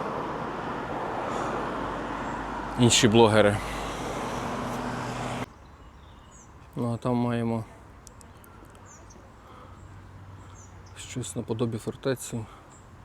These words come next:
Ну і тут одразу річка, в якій купаються місцеві качки.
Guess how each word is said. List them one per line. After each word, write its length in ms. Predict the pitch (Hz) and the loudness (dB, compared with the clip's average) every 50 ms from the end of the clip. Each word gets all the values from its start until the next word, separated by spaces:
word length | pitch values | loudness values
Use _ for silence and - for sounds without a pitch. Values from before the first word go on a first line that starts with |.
| - - - - | -20 -12 -2 2
Ну 120 | 123 123 | 4 4
і 40 | 117 | 4
тут 140 | 127 123 120 | 6 6 6
одразу 340 | 117 113 123 123 113 110 113 | 8 10 10 10 12 12 10
річка, 420 | 123 123 - - - - 110 107 | 8 8 4 2 6 8 8 10
в 40 | 104 | 8
якій 220 | 101 - - 113 | 6 6 4 0
купаються 480 | - - - - 107 107 104 - - 104 | 0 2 6 8 8 8 8 6 4 2
місцеві 340 | 101 98 - - 107 107 117 | 2 2 4 4 4 2 2
качки. 540 | - - - - - - - 131 120 107 | 0 -4 -8 -8 -6 0 2 4 4 4